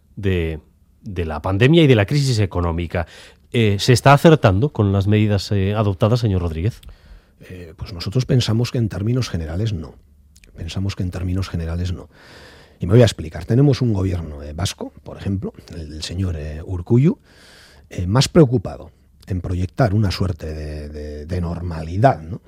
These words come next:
Speaker 2: Eh, que en este caso, eh, bueno, justifique la celebración de esas elecciones, ¿no?, el doce de julio, que en hacerle los deberes, por ejemplo, para que el próximo, eh, curso escolar no sea también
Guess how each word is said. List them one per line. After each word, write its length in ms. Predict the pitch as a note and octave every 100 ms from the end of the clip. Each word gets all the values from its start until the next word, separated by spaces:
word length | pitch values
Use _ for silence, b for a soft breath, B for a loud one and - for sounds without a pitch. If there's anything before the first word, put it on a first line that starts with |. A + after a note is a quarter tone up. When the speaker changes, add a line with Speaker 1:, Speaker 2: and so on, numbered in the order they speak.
| - -
Speaker 2:
Eh, 220 | A#1+ C2
que 80 | F2
en 80 | E2+
este 260 | - E2+
caso, 480 | - F2+ - E2 D#2+
eh, 260 | D#2+ E2 E2
bueno, 300 | E2 B2 - - -
justifique 580 | - G#2 F#2 F#3+ A3 F2
la 120 | E2
celebración 420 | D#2+ D#2 E2+ A#2+
de 80 | F#2+
esas 180 | E2 -
elecciones, 520 | - C3+ D#3+ F#2 A2
¿no?, 160 | D3
el 180 | F#2+ D#2
doce 220 | F2+ A2+ C3+
de 80 |
julio, 360 | C3+ D3 D#3 G3 B B B B
que 320 | - A#2 B2 -
en 80 | -
hacerle 480 | - - E2+ E2+ E2+
los 240 | F#2 F#2+
deberes, 480 | A2 C3+ D#3 F#3 - B B B
por 140 | - D#2
ejemplo, 340 | E2+ D#2+ A#2
para 220 | D#3 C#3
que 180 | F2 -
el 140 | C2 F2
próximo, 560 | C3 - F#3 B2 F#2+
eh, 100 | E2+
curso 400 | E2+ A#2+ - F2
escolar 480 | E2 - G#2 C3 D#3+
no 160 | B2 C3
sea 280 | - B2
también 460 | G#2+ A2 A2+ C3+